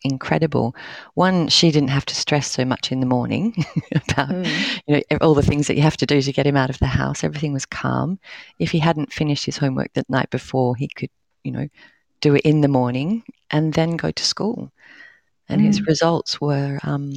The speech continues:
Speaker 1: th-, they actually improved. So there's so-, something to be said for afternoon learning with teens.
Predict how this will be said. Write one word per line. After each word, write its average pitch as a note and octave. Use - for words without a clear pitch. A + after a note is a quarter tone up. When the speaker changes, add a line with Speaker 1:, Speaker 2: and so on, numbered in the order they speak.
Speaker 1:
th-, D3
they D3+
actually -
improved. C#3+
So D3+
there's D#3
so-, -
something C#3+
to C#3
be C3
said D3
for -
afternoon D3+
learning C3
with -
teens. C3